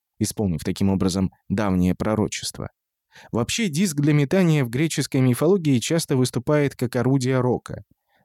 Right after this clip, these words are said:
Например, схожую историю рассказывают о боге Аполлонии и его друге по имени Гиацинт. Однажды они развлекались тем, что по очереди метали диск и соревновались в дальности его полета.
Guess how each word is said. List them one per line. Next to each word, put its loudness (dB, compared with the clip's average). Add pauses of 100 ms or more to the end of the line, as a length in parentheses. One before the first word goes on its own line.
Например, 2
схожую 0
историю 2
рассказывают 2
о 0
боге 0
Аполлонии 2
и 2
его 2
друге 0
по -2
имени 4 (240)
Гиацинт. -2 (640)
Однажды 0
они 4
развлекались 0
тем, 0
что 0
по -2
очереди 2
метали 2
диск -2
и 4
соревновались 2
в 0
дальности 2
его 2
полета. 0